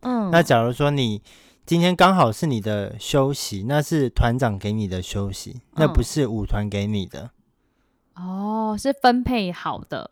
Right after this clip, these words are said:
Speaker 2: 是刚好分配好，所以
Speaker 1: 嗯。
Speaker 2: 其实本来你就是每天要跳，但只是因为为了我们整支作品的完整性，还有每一个人的精力的分配，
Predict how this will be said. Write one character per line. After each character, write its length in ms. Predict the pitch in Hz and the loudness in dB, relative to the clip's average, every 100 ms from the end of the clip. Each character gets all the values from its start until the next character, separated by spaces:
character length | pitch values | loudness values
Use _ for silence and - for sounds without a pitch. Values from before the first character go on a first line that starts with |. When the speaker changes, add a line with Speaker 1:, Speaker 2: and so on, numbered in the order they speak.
| - | 0
Speaker 2:
是 140 | 190 | 4
刚 200 | 190 196 | 8 10
好 140 | 202 | 8
分 240 | 127 143 139 | 6 4 4
配 220 | 165 123 | 4 4
好， 280 | 107 95 101 | 4 -2 -4
所 220 | - 160 | 0 4
以 120 | 165 143 | 4 2
Speaker 1:
嗯。 300 | 240 139 160 | -2 -2 -4
Speaker 2:
其 140 | 190 | -4
实 80 | 190 | 0
本 180 | 208 143 | 4 4
来 160 | 123 | 4
你 180 | 139 127 | 2 0
就 160 | 101 160 | 2 0
是 120 | 160 | 2
每 160 | 131 98 | 0 0
天 140 | 110 | -2
要 160 | 110 107 | -2 -2
跳， 340 | - 127 95 | -2 0 0
但 200 | 101 139 | 0 0
只 140 | 123 101 | 0 -4
是 160 | - | -2
因 160 | 139 143 | 0 2
为 320 | 143 127 113 - - _ _ - | 4 2 0 -8 -20 _ _ 2
为 200 | 165 147 | 6 8
了 640 | 131 120 113 104 104 120 _ _ | 6 4 2 0 -4 -10 _ _
我 80 | 135 | 0
们 180 | 131 | 2
整 180 | 135 127 | 2 2
支 440 | 113 - 151 151 147 | 0 0 2 2 2
作 240 | - 147 | 4 6
品 280 | - 113 98 | 6 2 0
的 400 | 107 101 98 117 | -2 -2 -4 -6
完 200 | 117 117 | -2 -2
整 240 | 127 123 98 | 0 0 -2
性， 300 | - 135 117 | -4 -2 0
还 120 | 117 | 0
有 360 | 120 113 101 110 | 2 2 -2 -4
每 220 | 117 117 | -2 -2
一 60 | 120 | 0
个 100 | 131 | 2
人 240 | 107 107 | 2 0
的 300 | 117 110 104 | 0 0 -2
精 300 | - 135 135 | -2 0 2
力 260 | 147 127 110 | 2 2 0
的 140 | 107 | -2
分 260 | - 117 117 | -2 -2 0
配， 260 | 131 107 | 0 -2